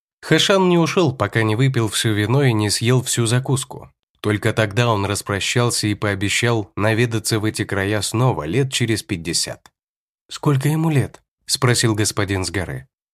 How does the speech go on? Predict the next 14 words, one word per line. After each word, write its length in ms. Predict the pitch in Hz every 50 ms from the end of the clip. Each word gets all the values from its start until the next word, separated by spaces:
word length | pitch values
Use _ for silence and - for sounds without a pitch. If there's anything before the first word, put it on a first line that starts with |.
| _ _ -
«Давно 400 | 110 120 117 113 120 139 160 170
ты 100 | 170 156
его 220 | 143 131 117 104
знаешь?» 420 | - 107 87 80 73 - - - _ _ _ _ _ _ _ _ _ _ _ _
Лис 280 | 101 107 113 113 107 92
с 100 | 95 95
горы 240 | 107 107 107 110
дёрнул 400 | 101 95 104 98 95 101 95 95
плечом. 540 | - - 101 - - - 82 73 67 65 - _ _ _ _ _ _ _ _ _ _
«Полтысячи 800 | - 107 127 135 131 123 127 123 120 113 - - 107 - - 110
человечьих 640 | - - 110 107 104 101 104 101 - - 104 92 -
лет 240 | 104 104 101 98 -
назад 460 | 101 95 95 87 98 95 87 - -
повстречались». 840 | 80 - - - - 90 - - 90 71 62 62 65 - - -